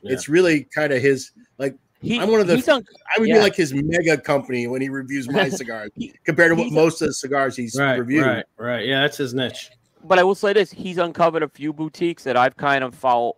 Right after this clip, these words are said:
Speaker 3: followed up with, um, because of him. Um, you know, this guy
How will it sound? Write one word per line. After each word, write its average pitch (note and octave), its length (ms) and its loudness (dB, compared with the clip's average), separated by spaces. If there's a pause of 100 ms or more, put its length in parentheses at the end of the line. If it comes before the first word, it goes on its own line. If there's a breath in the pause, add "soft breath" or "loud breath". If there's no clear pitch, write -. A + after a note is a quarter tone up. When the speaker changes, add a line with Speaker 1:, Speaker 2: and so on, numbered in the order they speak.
Speaker 3:
followed A#2+ 300 -4
up D#3+ 180 -2
with, A2+ 220 -6 (100)
um, G#2 460 -6
because A2+ 420 -8
of A#2 100 -8
him. B2+ 240 -8 (220)
Um, G2+ 400 -8 (440 soft breath)
you A#2+ 60 -6
know, A#2 80 -4
this A2 80 -10
guy B2+ 160 2